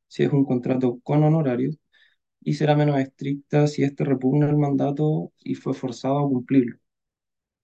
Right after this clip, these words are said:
Eh, y en segundo lugar,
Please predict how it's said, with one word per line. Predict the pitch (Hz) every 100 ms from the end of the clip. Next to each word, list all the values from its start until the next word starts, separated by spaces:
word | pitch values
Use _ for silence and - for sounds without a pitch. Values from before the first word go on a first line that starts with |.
| _ _ _ _ _ _ -
Eh, | 131 131 127 123 123 123 131
y | 135
en | 135
segundo | 135 135 147 151
lugar, | 165 156 147 165